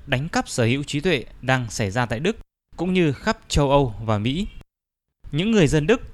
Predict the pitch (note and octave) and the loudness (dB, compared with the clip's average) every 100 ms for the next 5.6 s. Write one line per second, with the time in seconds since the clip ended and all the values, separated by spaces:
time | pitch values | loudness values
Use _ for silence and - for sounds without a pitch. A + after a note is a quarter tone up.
0 | - - F#3 - D#3 G2+ F#2+ A2 C#3+ - | -6 -2 0 2 2 2 -2 -2 0 0
1 | F3+ F3 D3 B2+ C#3 - B2+ A2 A#2+ F#2+ | 0 2 2 2 0 0 0 0 -2 -4
2 | - B2 A#2 C#3+ A2+ A#2 G3+ - _ _ | -4 -6 -2 2 2 0 -4 -14 _ _
3 | - D3+ G3+ E3 C3+ A2 E3+ A#3+ - C#4 | -6 0 2 2 2 0 -2 -4 -2 -4
4 | - B2 A#2 D3 F#3+ C#3 A#2 - G#2+ F#2 | -2 0 0 -2 -4 -2 0 0 -2 -4
5 | - B2 F3+ A#2+ G#2+ C3+ | -6 -6 -2 0 0 -2